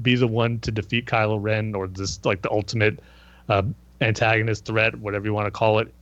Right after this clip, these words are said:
of the sequel trilogy. It should be her. She's the main protagonist. I think she should be the one to come out victorious in it, of course, with help from her friends and Luke and all that. So, but I do like your idea about the goodbye, saying that too, whether it's not like they specifically say goodbye, but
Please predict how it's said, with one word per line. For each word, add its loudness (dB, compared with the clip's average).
of 0
the -2
sequel 2
trilogy. 2
It 0
should 0
be 2
her. 0
She's -4
the -2
main 0
protagonist. 0
I -8
think -8
she -4
should -8
be -2
the -2
one 0
to -6
come 0
out 2
victorious 0
in -6
it, -4
of -6
course, 2
with -4
help -6
from -8
her 2
friends 0
and -4
Luke -2
and -8
all -6
that. -6
So, -2
but 4
I 4
do 6
like 4
your 4
idea 2
about 0
the -4
goodbye, 2
saying -4
that -4
too, 0
whether 4
it's -4
not 0
like -6
they 0
specifically -2
say 0
goodbye, 2
but 0